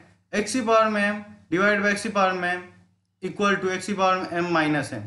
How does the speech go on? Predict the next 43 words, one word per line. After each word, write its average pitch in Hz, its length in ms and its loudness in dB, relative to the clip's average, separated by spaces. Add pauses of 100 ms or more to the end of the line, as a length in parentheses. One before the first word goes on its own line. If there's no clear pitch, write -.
(140)
ये 151 100 2
identity 180 540 2
थी। 214 180 -6 (540)
इसके 240 300 0
बाद 165 300 4
में 170 280 -4 (180)
इसको 190 280 -2
हमने 220 240 0
ऐसे 175 240 0
लिख 147 260 -2
दिया, 147 200 -2 (100)
x - 100 -12
की 220 120 -10
power 190 220 0
में 185 180 -4 (160)
m 143 100 -4 (160)
upon 190 340 -2
में 180 240 -4
x - 100 -12
की 160 120 -8
power 127 260 0
में 139 160 -2 (100)
n 120 200 -2 (520)
equal 226 380 0
to 175 80 0
में 156 320 -2 (140)
x 196 200 -4
की 233 80 -4
power 190 220 2
में 180 240 0
m 143 220 2
minus 127 400 -4
n। 117 80 -4 (460)
इसके 208 240 -2
power 233 480 4
को 240 120 -2
हमने 190 380 0 (280)
क्या 202 160 4
कर 202 180 0
दिया? 208 260 0 (160)
Same 214 420 -2
कर 196 200 0
दिया। 160 360 -2